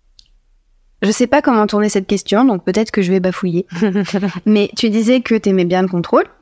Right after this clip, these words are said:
Speaker 1: Et ton comportement alimentaire de l'époque, est-ce que c'était justement un surcontrôle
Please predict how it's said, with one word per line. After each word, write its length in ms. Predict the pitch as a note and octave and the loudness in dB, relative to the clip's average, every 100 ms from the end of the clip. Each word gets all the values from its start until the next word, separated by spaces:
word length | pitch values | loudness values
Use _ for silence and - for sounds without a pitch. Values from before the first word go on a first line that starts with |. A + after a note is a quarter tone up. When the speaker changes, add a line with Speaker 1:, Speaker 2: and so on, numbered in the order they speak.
| _ _ _ _ _ _ _ _ _ _ _ _ _ | _ _ _ _ _ _ _ _ _ _ _ _ _
Speaker 1:
Et 280 | G3 F#3+ - _ _ - | 0 0 0 _ _ -6
ton 180 | - A3 _ - | 0 0 _ -4
comportement 540 | A3+ A3 A3 A3+ G#3+ | 0 0 0 2 2
alimentaire 460 | G#3 G3 G3 G#3+ G#3 | 2 2 2 2 2
de 100 | F#3+ | 2
l'époque, 460 | F#3 - C#4 D#4+ - | 0 2 0 0 -4
est-ce 140 | G#3 | -2
que 80 | A3 | -4
c'était 560 | G3+ G#3+ A3 A3 G#3 _ _ - | -2 -2 2 0 0 _ _ -4
justement 500 | F#3+ F3+ G#3 G3+ F3 | -4 2 2 2 2
un 80 | |
surcontrôle 880 | F3 - D#4 D4 B3+ A#3+ - D4+ F4+ | 0 -2 0 0 0 0 2 2 2